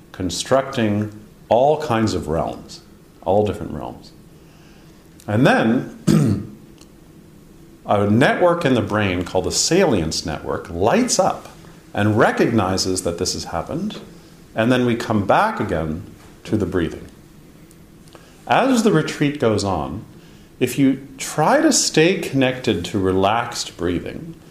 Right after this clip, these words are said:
what happens is you'll notice that if you really make that commitment, you'll start not wandering so far. It actually works. You relax your breathing, and you start to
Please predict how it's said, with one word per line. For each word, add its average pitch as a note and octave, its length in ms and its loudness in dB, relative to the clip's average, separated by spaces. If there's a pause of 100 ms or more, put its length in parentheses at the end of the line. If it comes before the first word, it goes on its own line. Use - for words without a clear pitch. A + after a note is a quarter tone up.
(260)
what A#2+ 160 2
happens F#3 460 2
is G2+ 240 0
you'll A2+ 120 2
notice B2 520 4
that A2+ 140 0
if G#2+ 160 -2
you A2 100 2
really G#3 440 4
make D3+ 320 2
that B2 240 2
commitment, C3 720 -4 (440)
you'll C3+ 140 4
start F3 400 2
not C#3+ 280 2
wandering A2 540 0
so E2 180 -8
far. C#2 320 -8 (1900)
It A#2+ 100 4
actually D3 440 2
works. - 540 -2 (1200)
You A2+ 160 6
relax A#2 580 2
your D#3+ 120 4
breathing, G2 580 -2 (380)
and C3+ 180 4
you C#3 80 2
start A#3+ 380 0
to - 240 0